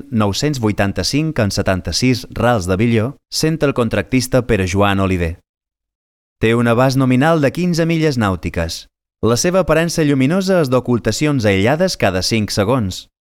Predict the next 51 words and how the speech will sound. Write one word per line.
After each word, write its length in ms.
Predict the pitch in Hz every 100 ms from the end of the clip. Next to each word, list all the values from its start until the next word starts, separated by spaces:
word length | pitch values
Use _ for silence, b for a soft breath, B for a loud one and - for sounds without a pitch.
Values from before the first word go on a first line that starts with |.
| _ -
La 200 | 101 113
torre 300 | 135 143 160
té 220 | - 151 139
dotze 240 | 147 139
metres 400 | 151 156 151 143
d'altura. 460 | 143 117 104 87 92 _ _
El 140 | 98 92
seu 240 | - 113 107
pla 140 | 113
focal 460 | 120 120 135 127 151
es 160 | 110 110
troba 300 | 151 156 165
a 20 |
noranta-cinc 720 | 139 123 113 107 95 165 160
metres 400 | 113 156 - 202
sobre 300 | - 117 107
el 60 | 95
nivell 240 | 90 104 101
del 140 | 98
mar. 300 | 87 82 76 _ _ _ _ _ _ -
Juntament 540 | 101 131 127 131 151 147
amb 100 | 143
el 80 | 127
far 200 | 113 139
de 140 | 135 131
Cala 220 | 139 127
Figuera, 540 | 123 117 147 147 139 -
marca 380 | 110 160 170 170
un 140 | 180
dels 220 | 170 165 139
extrems 460 | 135 - 165 165 139
de 60 |
la 60 | 123
Gran 240 | 117 143 147
Badia 300 | 135 139 135
de 80 | 127
Palma. 560 | 110 95 87 82 80 _ _ _ -
Al 140 | 101 110
principi 480 | 117 113 131 123 131
es 80 |
va 140 | 107 120
instal·lar 380 | 113 110 110 113
una 140 | 110 113
òptica 240 | - 107
fixa 400 | 98 123 - 110
de 80 | 113
només 320 | 98 104 98
trenta 320 | - 110 101
centímetres 720 | 107 98 92 113 104 95 98
de 60 | 92
diàmetre, 460 | 92 127 127 -